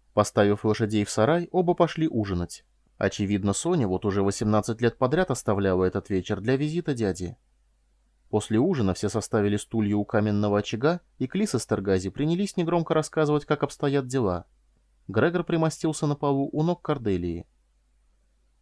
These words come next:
«Поскольку Фардариан разослал свои поисковые группы как можно шире», — начал Эстергази, «граф и лорд Фаркосиган решили, что Грегора по-прежнему лучше всего прятать в горах.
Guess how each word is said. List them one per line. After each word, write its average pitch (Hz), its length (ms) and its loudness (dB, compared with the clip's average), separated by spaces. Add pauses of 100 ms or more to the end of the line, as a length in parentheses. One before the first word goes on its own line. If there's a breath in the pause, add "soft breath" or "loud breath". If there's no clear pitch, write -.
(100)
«Поскольку 101 460 2
Фардариан 107 580 4
разослал 104 460 2
свои 104 300 0
поисковые 107 580 0
группы 117 300 2
как - 180 -2
можно 117 260 2
шире», — 123 440 0 (100)
начал 95 340 -2
Эстергази, 92 640 -2 (460)
«граф 101 300 4
и 110 40 2
лорд 107 260 2
Фаркосиган 117 600 0
решили, 92 400 0
что 123 220 -2
Грегора 131 380 0
по-прежнему 160 600 0
лучше 151 240 0
всего 143 320 0
прятать 143 320 0
в 131 40 -10
горах. 123 460 0